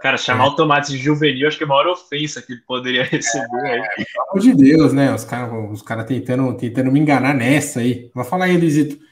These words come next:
Speaker 2: é, dá seu panorama aí sobre o, o feminino e o jogo do masculino no domingo, antes de eu dar o último recado aqui.
Speaker 1: Cara, eu espero um, um jogo mediano do feminino amanhã, só que o, a média do Corinthians de gols na Libertadores é de onze gols por partida.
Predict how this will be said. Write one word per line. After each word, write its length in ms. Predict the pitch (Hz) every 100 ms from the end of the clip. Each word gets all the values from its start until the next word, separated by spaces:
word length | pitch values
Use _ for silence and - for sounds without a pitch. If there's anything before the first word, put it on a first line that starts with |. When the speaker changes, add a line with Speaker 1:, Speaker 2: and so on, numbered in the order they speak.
| _ _ -
Speaker 2:
é, 200 | 120 127
dá 100 | 131
seu 180 | 151
panorama 460 | - 139 135 139 127
aí 80 | 127
sobre 360 | - 127 131
o, 480 | 127 123 127 123 117
o 40 | 110
feminino 720 | 131 127 123 131 139 135 - _ -
e 360 | 170 156 90 -
o 180 | 127 120
jogo 220 | 127 127
do 80 | 127
masculino 480 | 120 - 131 127 127
no 140 | 127
domingo, 500 | 131 123 156 160 - -
antes 180 | 139 -
de 80 | 151
eu 140 | 135
dar 120 | 131
o 80 | 127
último 260 | 143 147 135
recado 400 | 131 - 104 107
aqui. 260 | - 95 _ _ _ _ _ _ _ _ _ _ _ _ _ _ _
Speaker 1:
Cara, 300 | 170 165 127
eu 40 | 127
espero 400 | - 147 156 170
um, 800 | 165 147 127 113 107 113 123
um 40 | 131
jogo 240 | 156 170
mediano 720 | 170 175 165 180 156 147 123 120
do 60 |
feminino 460 | 113 127 127 123 127
amanhã, 480 | 127 127 127 156 180
só 160 | 165
que 140 | 165 170
o, 100 | 151
a 140 | 135
média 340 | 135 147 147
do 100 | 139
Corinthians 380 | - 135 131 143
de 80 | 131
gols 240 | 127 127
na 60 | 127
Libertadores 520 | 127 123 127 127 139
é 100 | 156
de 120 | 143
onze 260 | 143 151 151
gols 280 | 135 143 143
por 180 | 151 -
partida. 580 | 147 - 135 117 110